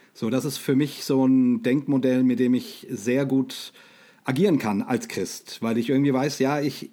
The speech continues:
ich kann die Welt nicht retten. Ich muss sie auch nicht retten. <laughs> Der Christen glauben, die Welt ist gerettet.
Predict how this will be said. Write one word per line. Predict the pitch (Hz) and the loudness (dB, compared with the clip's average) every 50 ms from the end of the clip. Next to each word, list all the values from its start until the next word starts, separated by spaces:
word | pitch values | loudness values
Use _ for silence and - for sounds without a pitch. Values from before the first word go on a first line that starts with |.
| _ | _
ich | _ 139 135 - | _ -8 -8 -6
kann | - - 139 170 214 220 214 | -8 -4 -2 0 0 2 2
die | 226 123 110 | 0 -2 -2
Welt | 113 113 110 110 107 - | 0 0 0 0 -2 -2
nicht | 107 107 101 - - - | -4 -4 -4 -4 -8 -8
retten. | 92 95 - - 98 87 85 76 - _ - - _ _ _ _ _ _ | -10 -10 -8 -8 -8 -8 -8 -8 -12 _ -20 -20 _ _ _ _ _ _
Ich | - - | -4 2
muss | 147 190 196 180 | 2 2 4 4
sie | 135 113 | 2 0
auch | 98 92 | 0 -4
nicht | 92 90 - 87 | -8 -8 -10 -14
retten. | 82 - - 73 78 - _ _ - - | -14 -14 -14 -16 -16 -16 _ _ -8 -8
<laughs> | - - - - - - - - - - _ - | -8 -8 -8 -14 -18 -18 -18 -20 -20 -20 _ -4
Der | 117 113 | -4 -4
Christen | 110 - - 170 185 - - - 170 | -2 0 0 0 0 0 0 -2 0
glauben, | 139 139 127 143 175 185 185 175 | 0 2 2 2 2 2 2 2
die | 151 151 | 2 2
Welt | 151 151 156 151 - | 2 2 2 0 0
ist | 196 - - - | -2 -4 0 -2
gerettet. | 139 110 113 117 - 95 80 - - - - | 0 0 0 -2 -2 -6 -10 -10 -16 -20 -20